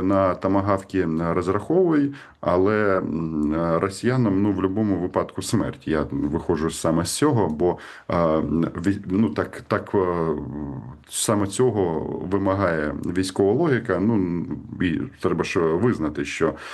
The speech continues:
е, ми бачимо, е, що ці, м, військові заяви, ну,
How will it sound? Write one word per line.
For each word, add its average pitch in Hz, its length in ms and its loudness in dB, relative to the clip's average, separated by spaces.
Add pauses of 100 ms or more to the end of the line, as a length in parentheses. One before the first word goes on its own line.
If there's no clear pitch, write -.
(160)
е, 80 200 2
ми 92 140 4
бачимо, 85 800 0
е, 76 360 0 (500)
що - 180 0
ці, - 300 2
м, 78 680 -2 (120)
військові 95 480 2
заяви, 98 600 2
ну, 92 160 -4